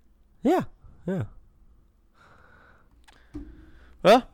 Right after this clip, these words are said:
Speaker 2: it might work.
Speaker 1: Okay, so this year, you were right. Tanner Morgan is a junior.
Speaker 2: Yeah, okay. So,
Speaker 1: So,
Speaker 2: yeah.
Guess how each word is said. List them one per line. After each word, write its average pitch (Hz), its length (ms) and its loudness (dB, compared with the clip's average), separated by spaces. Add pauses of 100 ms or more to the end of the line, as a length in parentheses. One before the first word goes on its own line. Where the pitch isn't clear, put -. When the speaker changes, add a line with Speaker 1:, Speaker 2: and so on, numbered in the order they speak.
Speaker 2:
it 165 120 -2
might 202 240 2
work. 160 180 0
Speaker 1:
Okay, 123 300 8
so 113 360 10
this 135 300 4
year, 131 340 4
you 107 220 0
were 113 140 4
right. 95 240 4
Tanner 104 240 -2
Morgan 98 360 -2
is 90 280 -4
a 85 100 -2
junior. 78 380 -10 (760)
Speaker 2:
Yeah, 113 380 2 (220)
okay. - 400 -4 (3250)
So, 185 240 4
Speaker 1:
So, - 0 -
Speaker 2:
yeah. 160 300 6